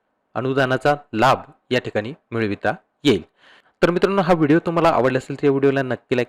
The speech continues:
करा, तसेच इतरांकरता हा व्हिडिओ शेअर करायला विसरू नका. तसेच मित्रांनो, तुम्ही आपल्या चॅनलवरती नवीन असाल आणि अद्याप आपल्या चॅनलला सबस्क्राईब केलेलं नसेल, तर खाली लाल कलरच्या सबस्क्राईब बटनवरती क्लिक करून समोरील बेल आयकॉनवरती क्लिक करायला विसरू नका, जेणेकरून अशाच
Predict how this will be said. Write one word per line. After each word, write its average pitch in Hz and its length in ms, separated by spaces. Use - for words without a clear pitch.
करा, 113 100
तसेच 131 220
इतरांकरता 135 520
हा 143 100
व्हिडिओ 147 420
शेअर 120 200
करायला 95 360
विसरू 117 320
नका. 95 280
तसेच 151 200
मित्रांनो, 160 300
तुम्ही 160 160
आपल्या 147 200
चॅनलवरती 123 460
नवीन 127 220
असाल 120 200
आणि 123 240
अद्याप 113 320
आपल्या 120 260
चॅनलला 107 340
सबस्क्राईब 135 540
केलेलं 131 340
नसेल, 127 260
तर 127 100
खाली 120 260
लाल 120 180
कलरच्या 143 400
सबस्क्राईब 123 420
बटनवरती 117 380
क्लिक - 240
करून 110 200
समोरील 110 240
बेल 113 260
आयकॉनवरती 123 400
क्लिक - 220
करायला 110 240
विसरू 110 320
नका, 110 220
जेणेकरून 139 400
अशाच 131 360